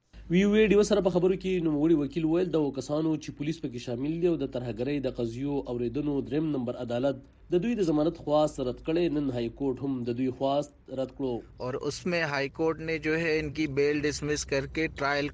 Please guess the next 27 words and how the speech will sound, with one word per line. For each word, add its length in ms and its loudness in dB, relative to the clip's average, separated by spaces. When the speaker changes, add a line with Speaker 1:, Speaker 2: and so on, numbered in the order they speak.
Speaker 2:
کورٹ، 240 -2
ٹرائل 420 0
کورٹ 260 2
ہے 40 0
اینٹی 260 -2
ٹیررزم 580 0
کورٹ 300 2
نمبر 360 0
تھری۔ 160 -2
Speaker 1:
دی 140 4
وايي 160 2
های 180 4
کورټ 220 2
د 100 -6
قضیې 260 2
اوریدونکي 480 0
عدالت 340 -2
ټرائل 340 0
کورټ 320 0
اینټي 240 -4
ټیرریزم 560 -2
کورټ 320 -2
نمبر 300 -4
تھری 180 -2
ته 100 4
امر 200 -2
کړی 160 2